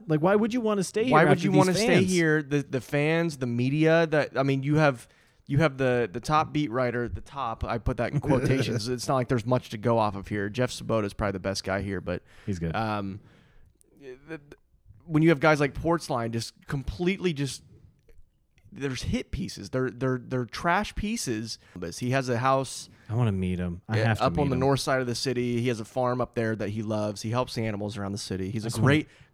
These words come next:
Speaker 2: a phenomenal human being, John Tortorella is.
Speaker 1: I just wanna shake his hand.
Speaker 2: And he does everything he can to help this team win.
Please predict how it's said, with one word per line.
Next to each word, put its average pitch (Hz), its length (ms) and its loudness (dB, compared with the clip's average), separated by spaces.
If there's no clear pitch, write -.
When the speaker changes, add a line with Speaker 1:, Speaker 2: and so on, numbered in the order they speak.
Speaker 2:
a - 80 -12
phenomenal 151 640 2
human 123 260 0
being, 104 260 -6
John 101 220 -6
Tortorella 101 540 -6
is. 98 60 -4
Speaker 1:
I - 20 -6
just 135 160 -4
wanna 127 120 2
shake 92 220 -4
his 82 120 -8
hand. 82 260 -2
Speaker 2:
And 123 80 2
he 147 80 4
does 160 280 2
everything 151 400 2
he 135 100 -2
can 127 240 -2
to 110 40 -2
help 107 180 0
this 107 140 -4
team 104 240 -6
win. 98 340 -6